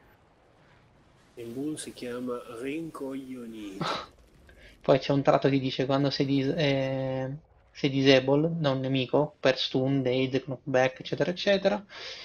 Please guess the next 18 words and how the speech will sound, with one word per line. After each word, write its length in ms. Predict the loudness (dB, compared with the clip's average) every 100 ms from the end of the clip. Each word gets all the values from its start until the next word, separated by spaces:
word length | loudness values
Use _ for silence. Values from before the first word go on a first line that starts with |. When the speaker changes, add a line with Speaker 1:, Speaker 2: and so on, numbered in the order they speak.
| -18 _
Speaker 2:
eh, 720 | -2 0 0 0 0 0 -4 _ _
gli 140 | 0
dai 360 | 4 4 2 -2
sto, 500 | 0 2 2 -2 -6 _ _ _ _ _
sto 220 | -20 -10
buff. 440 | 2 2 2 -6 -20 _ _ _ _ _ -20 -18
Involuntarily 1200 | 2 2 8 8 8 6 4 2 2 2 2 0
attack 540 | -4 -14 2 2 2 -10
foe. 360 | 0 2 2 -2 _ -18 -18 -18 _ _ -20 -20 _ _ _ _ _ _ _ -20 -20 -16 0
Gain 240 | 4 4
retaliation 680 | 6 4 6 4 2 0 0
after 400 | 0 -2 -2 0
you 100 | 4
dodge. 560 | 4 4 0 -4 -4 -8 _ _ _ _ _ _ _ _ _ _ _ _ _ _ -20 -20 _ _ _ _
E 680 | -2 0 0 0 -2 -2
gain 180 | 0 0
protection 560 | 4 6 6 4 0 0
whenever 580 | 0 2 2 2 0